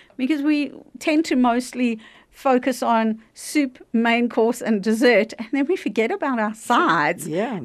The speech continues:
Speaker 1: And there are a lot of sides that you can have, salads to lighten up the meal, to fill it up.
Speaker 2: But
Speaker 1: And the
Speaker 2: salads that last long, I think we
Speaker 1: Yes,
Speaker 2: should talk
Speaker 1: that,
Speaker 2: about.
Speaker 1: yeah, that
Speaker 2: You
Speaker 1: are going
Speaker 2: know,
Speaker 1: to
Speaker 2: like,
Speaker 1: last your whole f-,
Speaker 2: yeah.
Speaker 1: four meals.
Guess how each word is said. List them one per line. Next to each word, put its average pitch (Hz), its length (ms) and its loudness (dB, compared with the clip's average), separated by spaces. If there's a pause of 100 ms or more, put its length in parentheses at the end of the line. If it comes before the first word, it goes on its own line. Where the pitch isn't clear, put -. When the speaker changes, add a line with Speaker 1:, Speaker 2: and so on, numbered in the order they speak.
(140)
Speaker 1:
And 277 140 4
there 311 140 2
are 285 220 4
a 247 60 2
lot 214 160 2
of 233 100 0
sides 185 460 -2 (220)
that 208 180 -8
you 220 80 -8
can 208 160 -4
have, 180 200 -4
salads 196 560 0
to - 120 -10
lighten 180 440 -4
up 180 140 -8
the 196 100 -8
meal, 190 420 -2
to 220 120 -14
fill 240 280 -4
it 220 120 0
up. 196 220 0 (440)
Speaker 2:
But 226 100 2
Speaker 1:
And 262 120 4
the 254 80 6
Speaker 2:
salads 427 280 6
that 339 160 0
last 220 560 2
long, 147 280 -6
I - 40 -4
think 254 80 2
we 233 60 2 (120)
Speaker 1:
Yes, 170 100 2
Speaker 2:
should 156 220 -6
talk 175 220 0
Speaker 1:
that, 247 160 -4
Speaker 2:
about. 269 120 0
Speaker 1:
yeah, 202 200 4
that 254 160 2
Speaker 2:
You - 60 4
Speaker 1:
are - 40 0
going 214 220 4
Speaker 2:
know, 208 60 4
Speaker 1:
to 208 80 -2
Speaker 2:
like, 202 80 4
Speaker 1:
last 294 280 2
your 302 180 2
whole 277 240 2
f-, - 140 -10 (480)
Speaker 2:
yeah. 311 280 2
Speaker 1:
four - 60 4
meals. 180 540 4